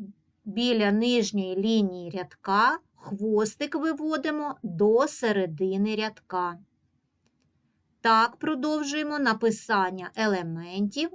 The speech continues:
до кінця рядочка. У другому рядочку напишемо маленьку букву А.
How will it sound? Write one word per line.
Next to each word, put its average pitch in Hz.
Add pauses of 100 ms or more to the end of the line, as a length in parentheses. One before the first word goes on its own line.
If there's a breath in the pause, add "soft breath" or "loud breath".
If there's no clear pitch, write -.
(120)
до 214
кінця 190
рядочка. 196 (4000)
У 311
другому 208
рядочку 208 (240 soft breath)
напишемо 226
маленьку 220
букву 202
А. 196